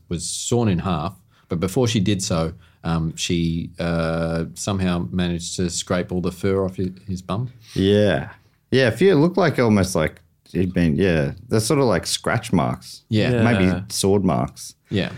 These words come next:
Speaker 1: So
Speaker 2: But
Speaker 1: probably better to put a bandage on it rather than a
Speaker 2: <laughs> She was gonna kill him on that, um, on that circular saw. It was a real James Bond villain kind of thing. He was slowly
Speaker 3: Yeah.
Speaker 2: tracking towards it, and Bryce, that was the first moment I realised that Monkey could understand Bryce, 'cause Bryce is going,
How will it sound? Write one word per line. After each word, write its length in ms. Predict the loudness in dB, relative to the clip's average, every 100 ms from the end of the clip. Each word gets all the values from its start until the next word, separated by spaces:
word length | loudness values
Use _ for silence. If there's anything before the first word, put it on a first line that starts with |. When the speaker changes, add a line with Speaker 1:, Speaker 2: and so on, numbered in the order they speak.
| -8
Speaker 1:
So 120 | 0
Speaker 2:
But 60 | 2
Speaker 1:
probably 180 | 4 4
better 340 | 4 2 2
to 100 | 0
put 140 | 0
a 60 | 0
bandage 500 | 0 0 2 0 0
on 140 | -2
it 80 | -4
rather 260 | -2 -2 -2
than 200 | -2 -2
a 540 | 0 2 2 0 -2 -2
Speaker 2:
<laughs> 0 |
She 180 | 2
was 200 | 4 6 4
gonna 180 | 4
kill 260 | 4 4 6
him 240 | 6 6
on 140 | 6 4
that, 400 | 4 2 -2 0
um, 420 | 2 4 4 2
on 100 | 2 2
that 140 | 2
circular 420 | 0 0 2 0
saw. 380 | 0 0 2 2
It 220 | -2 -2
was 160 | 0 4
a 40 |
real 180 | 4 4
James 380 | 4 4 4 2
Bond 300 | 2 2 4
villain 320 | 4 4 4
kind 220 | 4 2
of 60 | 4
thing. 160 | 2
He 120 | 4 4
was 180 | 4
slowly 420 | 2 2 4 4 4
Speaker 3:
Yeah. 140 | 4
Speaker 2:
tracking 320 | 2 2 2
towards 440 | 2 4 4 4 2
it, 120 | 2
and 140 | 2
Bryce, 480 | 4 4 4 2 0
that 120 | 2
was 140 | 4 4
the 60 |
first 300 | 4 4 4
moment 220 | 4 4 6
I 40 |
realised 340 | 6 6 4 4
that 80 | 4
Monkey 340 | 4 4 2
could 140 | 0 2
understand 580 | 2 2 2 2 2
Bryce, 360 | 2 0 0 -4
'cause 160 | -4 0
Bryce 320 | 2 2 0
is 80 | 0
going, 460 | 2 4 4 2